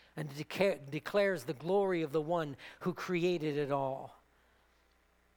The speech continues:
But we learn in Hebrews, God didn't stop there. He also spoke through his prophets. Now, God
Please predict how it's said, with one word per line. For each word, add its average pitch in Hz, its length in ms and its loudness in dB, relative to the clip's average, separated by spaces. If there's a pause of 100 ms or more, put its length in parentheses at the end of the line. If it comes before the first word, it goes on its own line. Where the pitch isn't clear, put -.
(1120)
But 170 100 -4
we 180 80 2
learn 220 240 4
in 190 100 -2
Hebrews, 180 420 0
God 202 280 4
didn't 165 200 -2
stop 185 480 0
there. 156 560 2 (440)
He 180 120 2
also 208 320 2
spoke 180 400 0
through 165 200 -2
his 135 120 -6
prophets. - 840 0 (1160)
Now, 180 120 -4
God 208 400 6